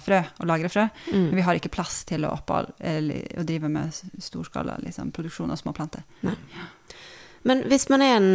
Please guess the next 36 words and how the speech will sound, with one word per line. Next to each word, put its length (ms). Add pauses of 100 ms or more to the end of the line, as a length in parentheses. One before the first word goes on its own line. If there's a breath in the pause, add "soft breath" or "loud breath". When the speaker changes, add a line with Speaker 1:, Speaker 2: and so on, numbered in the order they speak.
Speaker 2:
eh, 640
en 100 (320)
person 320
som 220 (600)
ikke 220
har 100
dyrket 320
noe 140
særlig 240
før, 240 (140)
og 120
som 140 (540)
skal 420
gå 160
i 80
gang 240
med 260
å 140
lage 260
en, 440 (120)
en 200
kjøkkenhage 500
eller 240
en 100
liten 240
markedshage, 540 (880 loud breath)
ehm, 640 (100)
hva, 220 (520)
hvilke 440 (500)
virkelig 640
viktige 300
ting 220
er 160
det 80
man 240
må 160